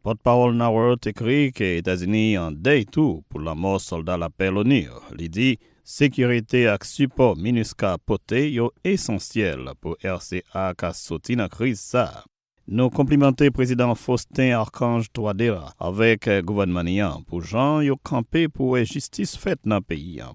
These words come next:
pour gain règne la loi. Et pour monde qui commettent zak atrocité par bande et par paquet,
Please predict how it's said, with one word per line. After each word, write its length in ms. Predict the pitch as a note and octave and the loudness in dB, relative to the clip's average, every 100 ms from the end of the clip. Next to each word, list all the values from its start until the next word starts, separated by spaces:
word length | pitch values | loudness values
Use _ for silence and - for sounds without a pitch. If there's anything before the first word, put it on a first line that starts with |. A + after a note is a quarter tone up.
| - | -10
pour 120 | G#2 | -4
gain 180 | G#2+ F2+ | -2 -2
règne 280 | F2 C3 | 0 0
la 120 | G#2 D#2+ | 0 -4
loi. 300 | C#2+ G#2 F#2+ _ _ | -2 -2 -2 _ _
Et 100 | - | -14
pour 160 | - G2 | -6 -2
monde 300 | G2+ C3+ B2+ | 2 4 4
qui 80 | B2 | 0
commettent 360 | - A2 A2 | 0 0 0
zak 240 | D#2+ A2+ A2+ | -2 -2 -2
atrocité 580 | G2 A2 A#2 G#2+ A2 | -2 -4 -4 -4 -4
par 180 | G#2 F#2 | -2 -4
bande 180 | E2 A2+ | -2 -2
et 60 | G2 | -2
par 140 | F#2+ | -4
paquet, 320 | G2 - B2 | -6 0 -2